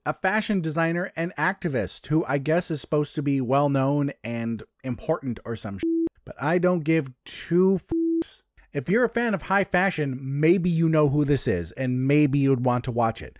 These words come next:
But for everyone else, skip this. Two eleven is the next movie, or two one one, I'm not sure.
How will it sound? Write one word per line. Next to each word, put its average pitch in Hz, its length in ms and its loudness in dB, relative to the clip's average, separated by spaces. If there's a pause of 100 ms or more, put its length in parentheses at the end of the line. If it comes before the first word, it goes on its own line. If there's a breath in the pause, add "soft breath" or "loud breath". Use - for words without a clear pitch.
(200 loud breath)
But - 100 -10
for - 180 -4
everyone 180 460 4
else, 175 340 2 (120)
skip - 640 -4
this. - 520 -6 (140)
Two 240 300 4
eleven 202 560 4
is 113 160 0
the 135 120 2
next 127 520 0
movie, 143 400 4
or 151 200 4
two 156 220 -2
one 135 240 2
one, 131 240 0
I'm 160 80 -4
not 117 220 -6
sure. 131 260 -6